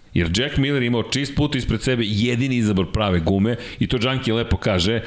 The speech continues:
naš dragi Aleksandar Đankić, to je pobeda koja je oduzeta,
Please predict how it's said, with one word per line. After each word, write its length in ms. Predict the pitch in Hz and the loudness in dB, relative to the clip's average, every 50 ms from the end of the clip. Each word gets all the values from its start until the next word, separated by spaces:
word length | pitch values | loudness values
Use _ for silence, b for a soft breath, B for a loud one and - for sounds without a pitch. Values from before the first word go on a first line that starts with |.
| B B B - | B B B -2
naš 140 | 95 92 | 0 0
dragi 240 | 92 107 107 95 98 | 2 0 0 0 0
Aleksandar 400 | 101 95 87 - 104 101 92 90 | 0 0 0 0 0 2 2 2
Đankić, 380 | 95 110 110 - - 101 - B B B B B B - - | 2 0 0 -2 -4 -6 -6 B B B B B B -8 -4
to 200 | 131 123 123 107 | -2 0 0 0
je 120 | 107 113 110 | 0 0 0
pobeda 380 | - 113 117 110 107 101 101 | 0 0 2 2 2 0 0
koja 220 | - - - 107 101 | 0 0 0 2 2
je 60 | 104 | 2
oduzeta, 600 | 101 98 101 85 90 87 - - 95 82 80 | 2 2 2 2 0 0 0 0 0 0 0